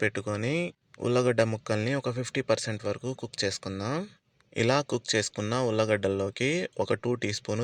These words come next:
ధనియాల పౌడరు, హాఫ్ టీ స్పూన్ గరం మసాలా, వన్ టీ స్పూన్ వెజ్ మసాలా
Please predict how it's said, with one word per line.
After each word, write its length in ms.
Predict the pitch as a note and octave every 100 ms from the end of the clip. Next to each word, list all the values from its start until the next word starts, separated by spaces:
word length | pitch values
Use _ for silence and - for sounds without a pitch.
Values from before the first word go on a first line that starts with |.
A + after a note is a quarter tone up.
| G#2+
ధనియాల 320 | G2+ G#2 G#2 -
పౌడరు, 400 | G2+ G2+ G#2 C3+ D#3
హాఫ్ 220 | A2+ A2+ -
టీ 60 | G2+
స్పూన్ 240 | - G#2+ A2+ G#2+
గరం 200 | G2+ G2+
మసాలా, 420 | F#2+ - G2 A2 D#3 F3+ - - - A2
వన్ 140 | A#2 A2+
టీ 80 | G#2+
స్పూన్ 300 | - G#2+ G#2 B2 F3 G3+ -
వెజ్ 180 | A2+ G#2+ A#2
మసాలా 360 | A2 A2 G#2